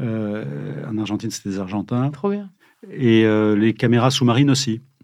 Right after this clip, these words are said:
Speaker 1: C'est-à-dire que nous, de Paris, j'ai amené que, euh, le, les optiques, parce que moi, j'ai utilisé des optiques particulières pour donner un style particulier au film, et, euh, et le corps de la caméra extérieure.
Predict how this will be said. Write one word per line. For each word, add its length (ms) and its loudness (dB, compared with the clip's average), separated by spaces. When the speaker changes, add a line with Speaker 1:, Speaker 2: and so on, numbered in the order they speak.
Speaker 1:
C'est-à-dire 240 -4
que 600 -4
nous, 240 2
de 80 2
Paris, 380 2
j'ai 100 -2
amené 300 0
que, 560 0
euh, 680 -4
le, 100 -2
les 280 -2
optiques, 440 -2
parce 140 -12
que 120 -12
moi, 120 -4
j'ai 120 -4
utilisé 320 -4
des 160 -4
optiques 300 -6
particulières 640 -2
pour 160 -10
donner 260 0
un 140 -6
style 240 -6
particulier 500 -10
au 60 -8
film, 300 -4
et, 260 8
euh, 840 2
et 120 0
le 100 6
corps 220 4
de 80 6
la 100 4
caméra 340 0
extérieure. 580 -6